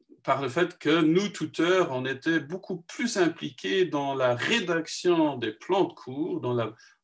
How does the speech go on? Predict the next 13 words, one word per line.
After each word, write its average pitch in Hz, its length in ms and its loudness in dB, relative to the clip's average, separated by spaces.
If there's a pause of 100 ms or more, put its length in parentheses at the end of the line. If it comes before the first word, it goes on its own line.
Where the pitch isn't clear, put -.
dans 117 140 -4
les, 113 280 -2 (300)
dans 110 80 -10
les 110 140 -2
préparations 147 800 2
de 120 120 -2
leçons, 147 400 2
dans 127 140 0
les 110 100 -2
préparations 127 540 -6
de - 40 -12
scénarios 123 440 -4
pédagogiques, 117 640 -6